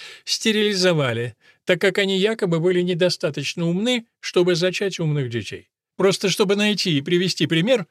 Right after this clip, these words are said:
совершенно в духе Гальтона Сарацин утверждает: «Все говорит в пользу того, что успехи европейских мусульман в образовании, которые значительно ниже средних, обусловлены культурной и в конечном счете укоренены в религии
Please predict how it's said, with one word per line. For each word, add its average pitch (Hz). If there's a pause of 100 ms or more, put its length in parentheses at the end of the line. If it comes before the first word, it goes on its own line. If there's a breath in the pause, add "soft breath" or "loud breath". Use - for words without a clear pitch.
(120)
совершенно 185
в 139
духе 143
Гальтона 123
Сарацин 139
утверждает: 175 (420)
«Все 175
говорит 170
в -
пользу 165
того, 170
что 156
успехи 151
европейских 160
мусульман 165
в 120
образовании, 131
которые 151
значительно 131
ниже 139
средних, 185
обусловлены 165
культурной 165
и 131
в 127
конечном 165
счете 180 (100)
укоренены 180
в 151
религии 165